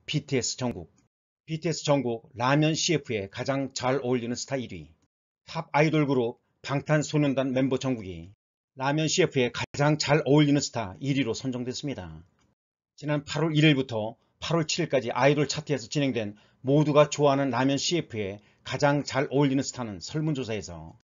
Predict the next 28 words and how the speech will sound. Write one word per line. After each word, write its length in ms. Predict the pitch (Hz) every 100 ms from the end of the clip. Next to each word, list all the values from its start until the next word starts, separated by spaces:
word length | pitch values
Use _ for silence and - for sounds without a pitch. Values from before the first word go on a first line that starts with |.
| _ _ -
정국은 460 | 156 165 147 147 135
총 260 | - 190 160
투표수 540 | - 165 120 104 87 -
구만 400 | 156 160 160 -
이천삼백육십칠 1120 | 147 151 156 139 160 151 113 127 - - 160
표 120 | 160
중 280 | 131 110 104 _ _ -
삼만 500 | - 175 170 135 -
천오백구 680 | - 170 123 139 147 160
표, 240 | - 110 80 _ _
투표율 500 | - 196 180 147 92 - _ 135
약 180 | 131 -
삼십사 600 | - 175 170 - 147 143
프로를 260 | 143 127
획득하며 400 | - - 123 98
일 200 | 131 127
위에 60 | 131
올랐죠. 680 | 127 139 135 - 92 85 110 _ _ _ _
한편 280 | - 165 156
정국이 400 | 151 147 135 120
미국 420 | 113 139 156 165 -
싱어송라이터 800 | 190 160 156 147 127 101 101 - _ -
찰리 380 | - 170 165 170
푸스와 340 | 170 - 151
협업한 580 | - 170 147 123 101 104 _ _
레프트 380 | 113 139 139 151
앤 80 | 135
라이트는 580 | 127 131 107 92 85